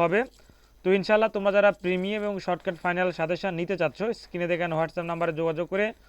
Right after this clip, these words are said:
অল্প পারিশ্রমিকের বিনিময়ে তোমরা সাজেশনগুলো সংগ্রহ করে নিতে পারো। ইনশাআল্লাহ এই সাজেশনগুলো কমপ্লিট করতে পারলে তোমরা নব্বই পার্সেন্টের উপরে ইনশাআল্লাহ প্রশ্ন কমন আসবে। তো যে সকল বিষয় সাজেশন তোমাদের জন্য তৈরি করেছি, তোমরা চাইলে সাজেশনগুলো নিতে পারবে।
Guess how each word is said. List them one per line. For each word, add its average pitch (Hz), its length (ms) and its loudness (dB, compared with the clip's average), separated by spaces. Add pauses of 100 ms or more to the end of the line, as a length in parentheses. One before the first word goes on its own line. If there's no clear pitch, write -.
(400)
অল্প 170 160 4 (100)
পারিশ্রমিকের 202 580 2
বিনিময়ে 208 320 -2
তোমরা 190 140 0
সাজেশনগুলো 170 640 -4
সংগ্রহ 165 400 -4
করে 170 180 -2
নিতে 185 140 0
পারো। 202 200 4 (100)
ইনশাআল্লাহ 202 440 -2
এই 185 60 -4
সাজেশনগুলো 185 600 -4
কমপ্লিট 180 440 -4 (100)
করতে 190 320 -4
পারলে 143 200 0
তোমরা 147 260 -2 (640)
নব্বই 160 380 0
পার্সেন্টের 202 400 2
উপরে 190 180 -4
ইনশাআল্লাহ 175 380 -2
প্রশ্ন 160 240 -6
কমন 175 280 0
আসবে। 131 260 -2 (600)
তো 180 100 -2
যে 180 180 2
সকল 214 300 -2
বিষয় 202 320 -6
সাজেশন 185 360 -4
তোমাদের 185 280 -2
জন্য 180 180 -2
তৈরি 202 300 -2
করেছি, 175 220 -4
তোমরা 180 200 -4
চাইলে 175 260 0
সাজেশনগুলো 165 580 -6 (400)
নিতে 185 300 0
পারবে। 165 240 4